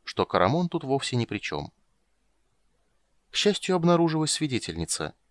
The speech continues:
молодая жрица, которая заявила, что разговаривала с Карамоном в коридоре, когда послышался крик Джудит. Карамон клялся, что брат в этот момент был с ним, но девушка показала, что видела только его одного. Проверив таким образом алиби Карамона,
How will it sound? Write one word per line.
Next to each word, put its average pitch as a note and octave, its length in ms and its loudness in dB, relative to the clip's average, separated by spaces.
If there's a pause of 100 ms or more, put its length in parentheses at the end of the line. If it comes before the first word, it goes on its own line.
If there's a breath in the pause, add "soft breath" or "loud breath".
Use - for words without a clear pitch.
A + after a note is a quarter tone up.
(120)
молодая F2+ 460 4
жрица, F#2 500 -6
которая G2+ 400 0
заявила, F3 420 -2
что - 160 -4
разговаривала B2+ 680 0
с - 80 -2
Карамоном F2+ 460 2
в - 60 -12
коридоре, A#2+ 540 -4 (120)
когда - 300 0
послышался F3 600 -4
крик C#3 260 -6
Джудит. F2 460 -8 (840)
Карамон F#2+ 400 6
клялся, D#3 420 0
что - 180 -4
брат F2 260 2
в F#2+ 60 -4
этот F#2 180 -4
момент F#2 340 2
был G2 120 0
с - 140 -2
ним, F#3 240 0 (180)
но F#2 140 2
девушка F#2 400 -2
показала, F3+ 500 -2
что - 180 -2
видела D3+ 360 0
только C#3 260 -2
его A#2+ 280 -2
одного. F#2 460 -2 (960)
Проверив A2 440 2
таким F2+ 320 0
образом F#2 400 2
алиби F#2+ 300 0
Карамона, D3 580 2